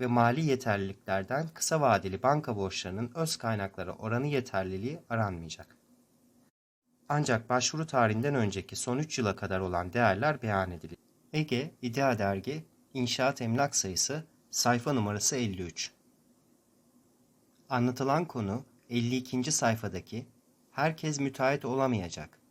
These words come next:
müteahhit de gücüne göre iş yapacak. Ama nasıl?" başlıklı konunun devamıdır. Yetki belgesinde ölçü nedir?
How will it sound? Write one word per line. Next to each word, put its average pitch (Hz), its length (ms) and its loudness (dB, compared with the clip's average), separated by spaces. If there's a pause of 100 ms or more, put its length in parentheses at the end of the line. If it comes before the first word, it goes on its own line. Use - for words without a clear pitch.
(260)
müteahhit 131 460 0
de 160 80 -4
gücüne 139 340 0
göre 110 220 -2
iş - 180 -4
yapacak. 78 360 -12 (320)
Ama 147 240 2
nasıl?" 143 300 2 (720)
başlıklı 120 540 0
konunun 120 420 -2
devamıdır. 101 680 2 (2250)
Yetki 127 360 0
belgesinde 113 840 0
ölçü 117 380 0
nedir? - 480 -2